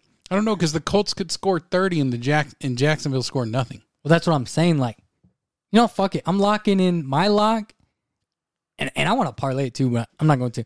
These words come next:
Speaker 2: My lock of the week is under forty-four points. Jacksonville, eighty percent of the time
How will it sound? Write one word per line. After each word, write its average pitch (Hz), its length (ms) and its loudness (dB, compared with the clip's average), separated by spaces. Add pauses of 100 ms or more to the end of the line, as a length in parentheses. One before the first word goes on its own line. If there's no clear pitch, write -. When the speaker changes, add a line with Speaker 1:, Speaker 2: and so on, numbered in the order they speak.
(300)
Speaker 2:
My 151 160 2
lock 226 240 2
of 233 80 4
the 226 60 6
week 226 200 2
is 165 160 0
under 185 220 2
forty-four 165 500 -2
points. 123 380 -8 (640)
Jacksonville, 254 800 4 (580)
eighty 226 280 6
percent 226 400 2
of 214 80 2
the 202 80 2
time 190 460 0